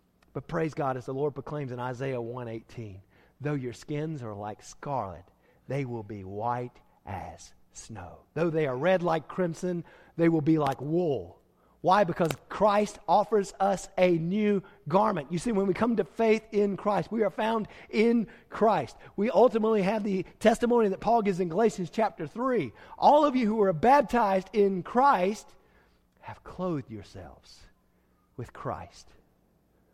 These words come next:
You know what God sees when he looks on us when we're clothed with Christ? He sees Christ.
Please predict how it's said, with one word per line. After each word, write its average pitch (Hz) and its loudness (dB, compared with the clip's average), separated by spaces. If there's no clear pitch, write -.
You 139 -4
know 147 -6
what 147 -10
God 143 -6
sees 156 -6
when 123 -12
he 120 -10
looks 151 -6
on 135 -8
us 151 -6
when 123 -12
we're 120 -12
clothed 151 -4
with 120 -14
Christ? 156 -8
He 180 -12
sees 107 -10
Christ. 156 -14